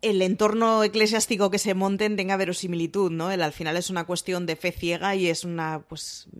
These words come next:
me entrego sin ningún tipo de, de pudor ni, ni de ser consciente a qué caray me estoy entregando.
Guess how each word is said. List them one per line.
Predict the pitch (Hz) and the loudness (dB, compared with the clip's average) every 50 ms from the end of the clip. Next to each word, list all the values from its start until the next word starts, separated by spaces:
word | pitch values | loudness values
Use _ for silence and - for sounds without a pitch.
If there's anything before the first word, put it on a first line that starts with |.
| - | -18
me | - - 196 180 | -12 -8 -6 -4
entrego | 175 170 - 180 180 185 175 185 196 190 180 175 170 170 - - - - - - - - | -4 -2 0 0 2 2 2 4 4 4 4 2 0 -2 -8 -20 -20 -20 -20 -20 -16 -10
sin | - - 247 233 220 208 | -4 0 0 2 2 2
ningún | 196 190 190 185 175 185 196 190 | 2 0 0 2 2 2 2 0
tipo | - 196 185 160 185 180 175 170 | 0 -4 -4 0 2 2 2 2
de, | 165 170 170 165 160 160 156 151 151 147 147 139 | 2 2 2 4 2 2 0 0 -2 -4 -6 -4
de | 156 165 | -4 -4
pudor | 165 - 165 165 170 170 170 180 196 202 196 185 | -2 -2 -2 0 2 4 4 4 4 2 2 0
ni, | 180 180 175 170 170 | 0 0 0 -2 -2
ni | 165 165 165 170 160 | -2 -2 -4 -4 -2
de | 160 156 | -2 -2
ser | 160 - 185 160 - | -4 -4 -6 -6 -2
consciente | - 175 170 - - 185 180 185 175 175 | -2 -2 -2 -2 -2 -2 -2 0 0 0
a | 170 | 0
qué | 165 175 | 0 -2
caray | 165 - 160 165 165 170 | -2 0 0 0 0 -2
me | 170 | -2
estoy | 160 - - 165 160 | -4 -4 -4 -6 -6
entregando. | 160 151 151 143 151 156 156 151 143 139 139 139 | -6 -6 -6 -8 -6 -8 -8 -8 -8 -12 -14 -14